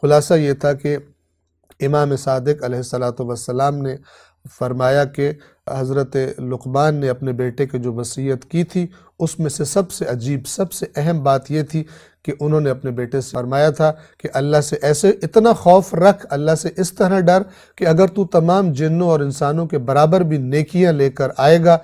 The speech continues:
تو اللہ تب بھی تجھے عذاب کر دے گا، وہ کر سکتا ہے۔ اور اتنی امید رکھ اللہ سے کہ اگر تو جنوں اور انسانوں، تمام جنوں اور تمام انسانوں کے برابر گناہ لے کر اس کی بارگاہ میں آئے تو بھی وہ تجھے بخش دے گا۔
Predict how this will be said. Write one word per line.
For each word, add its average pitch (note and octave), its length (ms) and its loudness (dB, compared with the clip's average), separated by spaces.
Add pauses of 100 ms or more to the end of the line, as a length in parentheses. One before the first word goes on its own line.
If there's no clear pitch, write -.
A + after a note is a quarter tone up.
(220)
تو - 140 -10
اللہ C3+ 240 0 (140)
تب D#3 220 2
بھی B2+ 100 -6
تجھے A#2+ 320 -6
عذاب A#2+ 360 -2 (440)
کر C3 200 2
دے G2+ 260 -8
گا، - 80 -18 (140)
وہ A#2+ 60 -16
کر - 200 -4
سکتا A#2+ 420 -10
ہے۔ - 40 -18 (320)
اور C3 220 -4
اتنی G#3+ 360 2 (100)
امید G3+ 400 2
رکھ F#3+ 320 2
اللہ E3+ 260 4
سے E3+ 180 -2 (360)
کہ D3+ 160 -6
اگر E3+ 280 6
تو D#3 160 -6
جنوں D#3 440 0
اور C#3 140 2
انسانوں، C#3 500 -2
تمام D#3 400 2
جنوں C#3 300 -4
اور B2+ 80 -2
تمام C3 380 -6
انسانوں C3 400 -6
کے C3 120 -6
برابر D3 440 2
گناہ E3+ 380 2
لے F#3 140 2
کر F3 140 -2
اس F3 160 -4
کی F3 80 -2
بارگاہ D#3+ 360 4
میں D#3+ 140 0
آئے D#3+ 160 2 (340)
تو F3+ 140 4
بھی E3 140 4
وہ C#3 120 0
تجھے D3 340 0 (360)
بخش B2+ 480 -2
دے A#2 400 -6
گا۔ A2 100 -4